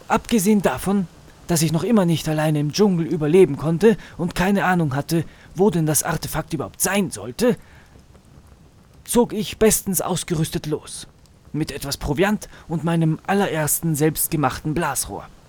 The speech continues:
Ich muss schon sagen, die Universität hätte echt einen Kurs in Geografie und Navigation anbieten sollen. Der hätte mir vielleicht geholfen bei meiner Suche. Ich verirrte mich nämlich nach geschätzten drei Schritten und hätte nicht einmal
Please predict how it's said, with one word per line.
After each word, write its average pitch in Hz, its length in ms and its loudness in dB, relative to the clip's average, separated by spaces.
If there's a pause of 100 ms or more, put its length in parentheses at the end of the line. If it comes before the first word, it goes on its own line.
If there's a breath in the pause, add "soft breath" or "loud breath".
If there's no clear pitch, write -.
(440 loud breath)
Ich 156 140 -4
muss 214 140 2
schon 214 180 2
sagen, 165 520 0
die 196 80 -2
Universität 196 720 0
hätte 156 340 -2 (380 loud breath)
echt - 240 -2
einen 170 220 0
Kurs 202 360 6
in 175 160 -2
Geografie 170 680 0
und 143 200 -4
Navigation 160 680 -2
anbieten 147 460 -6
sollen. 156 320 2 (680 loud breath)
Der 180 120 6
hätte 165 260 2
mir 165 140 0
vielleicht 143 360 -4
geholfen 131 560 -4
bei 104 100 -8
meiner 113 240 -8
Suche. 139 320 -4 (800 loud breath)
Ich - 140 -4
verirrte 220 380 2
mich 151 180 -2
nämlich 156 540 -4
nach 160 280 -4
geschätzten 165 540 -4
drei 160 260 -2
Schritten 143 460 -4
und 139 220 -6
hätte 151 220 -4
nicht 160 320 -4
einmal 131 420 -6